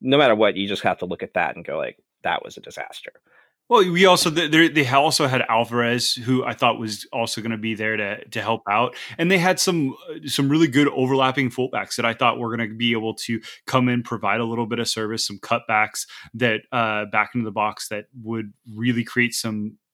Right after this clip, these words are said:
Speaker 2: uh, some passing lanes and some opportunities for him. I thought he would have, like, I didn't think it was crazy that people were saying twenty goals for him.
Speaker 1: No, I would've, I would've, if I would've,
Speaker 2: Not
Speaker 1: I would've
Speaker 2: two.
Speaker 1: bet money on it. Yeah, I would not have bet two. Um,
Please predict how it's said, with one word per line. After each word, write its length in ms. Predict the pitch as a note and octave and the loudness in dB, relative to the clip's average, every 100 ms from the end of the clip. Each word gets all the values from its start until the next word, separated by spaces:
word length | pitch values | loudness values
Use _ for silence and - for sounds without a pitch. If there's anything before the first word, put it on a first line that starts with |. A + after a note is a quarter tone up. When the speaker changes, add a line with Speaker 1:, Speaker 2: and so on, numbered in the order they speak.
| - | -6
Speaker 2:
uh, 240 | C#3 D#3 | -6 -4
some 200 | C#3 B2+ | -2 0
passing 460 | A2+ B2 C#3+ B2+ A2+ | 2 2 2 0 -4
lanes 320 | A2 A#2 A#2 | -2 -2 -2
and 260 | A2+ A#2 A2+ | -2 -2 -2
some 160 | B2 | -2
opportunities 720 | A#2 A#2+ A#2+ - D3 A#2+ G#2 | -2 -2 -4 -4 -4 -4 -6
for 240 | - A#2 A2 | -10 -12 -12
him. 120 | A2+ _ - - | -18 _ -20 -2
I 120 | C3 | 0
thought 220 | C#3+ E3+ B2 | 4 4 4
he 100 | D3+ | 2
would 140 | C3+ | 4
have, 260 | B2 B2 B2 - C#3+ | 4 4 2 -2 -4
like, 220 | C#3+ C3+ | 2 4
I 160 | A#2+ C#3 | 6 4
didn't 260 | C3+ C#3 A#2+ | 4 2 2
think 140 | B2+ | 0
it 40 | |
was 160 | A#2+ A#2 | 0 -2
crazy 360 | - A#2+ G#2 G#2+ | -2 -2 -2 -6
that 140 | G#2+ _ | -12 _
people 280 | - C3 A#2 | -2 -2 -2
were 100 | A2 | -6
saying 260 | - A#2 G#2+ | -2 -2 -4
twenty 260 | - A2 G#2 | -4 -6 -6
goals 260 | G2 - | -10 -10
for 160 | - G#2 | -14 -16
him. 120 | F#2 - | -16 -4
Speaker 1:
No, 200 | F4 A2+ | 0 2
I 140 | F#2 | 2
would've, 300 | D#3 G#2 F#2+ - | 0 0 -2 -4
I 160 | F#2 A2 | 0 2
would've, 320 | G#2 G2 G2+ | 2 0 -2
if 180 | G#2+ F#2+ - | -4 -4 -2
I 120 | F#2 | 0
would've, 160 | G#2 C#3+ | 2 2
Speaker 2:
Not 140 | - | 2
Speaker 1:
I 20 | |
would've 160 | G2+ - | 2 0
Speaker 2:
two. 60 | |
Speaker 1:
bet 120 | A2+ - | 0 -2
money 220 | E2+ D#2+ | -10 -10
on 160 | E2+ | -10
it. 180 | F2+ G2+ _ - | -10 -10 _ -6
Yeah, 200 | F#2 E2 - | -6 -6 -12
I 60 | G2 | -6
would 80 | G#2+ | -2
not 120 | A#2 | 0
have 80 | A2+ | 0
bet 180 | G2+ | -4
two. 260 | - F2+ D#2+ - _ _ - - _ _ - | -6 -8 -8 -12 _ _ -20 -20 _ _ -8
Um, 500 | E2+ E2+ E2+ E2 | -4 -4 -6 -10